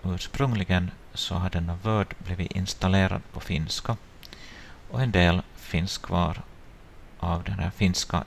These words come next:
installationen trots att man ändrar språket. Så nu då vi har en,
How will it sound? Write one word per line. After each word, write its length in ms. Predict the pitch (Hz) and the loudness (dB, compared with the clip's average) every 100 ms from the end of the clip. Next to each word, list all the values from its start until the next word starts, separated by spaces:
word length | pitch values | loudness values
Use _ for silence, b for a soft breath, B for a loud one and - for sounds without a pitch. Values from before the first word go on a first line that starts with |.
| - | -4
installationen 960 | 92 - 78 62 - 131 113 101 95 B B B B B - | -4 -2 -2 -2 -2 0 2 2 2 B B B B B -8
trots 560 | - 92 113 - - - - | -2 0 -2 -4 -8 -8 -4
att 220 | 107 - | -4 -2
man 280 | 104 98 98 - | 0 0 0 0
ändrar 580 | 87 85 85 92 - - - | 2 2 0 -4 -6 -10 -10
språket. 800 | - - - 78 - - - - - - - - - B B B B B B B B | -8 -4 -2 -2 -4 -10 -12 -14 -14 -18 -18 -20 -20 B B B B B B B B
Så 140 | - 110 | -6 0
nu 180 | 127 135 - | 2 0 -2
då 100 | 120 | -2
vi 120 | 117 | 2
har 420 | 101 101 92 92 101 - - - - - | 4 6 6 6 0 -10 -18 -20 -20 -4
en, 440 | - 87 85 90 | 2 2 2 0